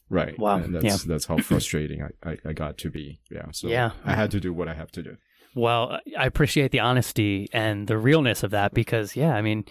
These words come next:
Speaker 2: so well said there. If you wanna do it right, you gotta <laughs> do it yourself. And, and I'm hoping we can dive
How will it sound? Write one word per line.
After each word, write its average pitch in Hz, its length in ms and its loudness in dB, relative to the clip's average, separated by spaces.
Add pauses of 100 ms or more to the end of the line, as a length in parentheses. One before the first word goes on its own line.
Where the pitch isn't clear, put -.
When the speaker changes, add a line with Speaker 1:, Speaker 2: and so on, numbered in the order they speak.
(480)
Speaker 2:
so 139 300 2
well 131 220 6
said 120 320 2
there. 98 200 0
If 95 120 -4
you 110 80 2
wanna 131 240 6
do 135 160 4
it 123 80 -2
right, 120 300 4
you 113 160 -2
gotta 127 220 4
<laughs> - 140 -4
do 117 80 6
it - 60 2
yourself. 131 640 4
And, 101 260 -2 (460)
and 117 520 -4
I'm 127 180 4
hoping 165 320 6
we 139 100 6
can 135 160 4
dive 123 360 4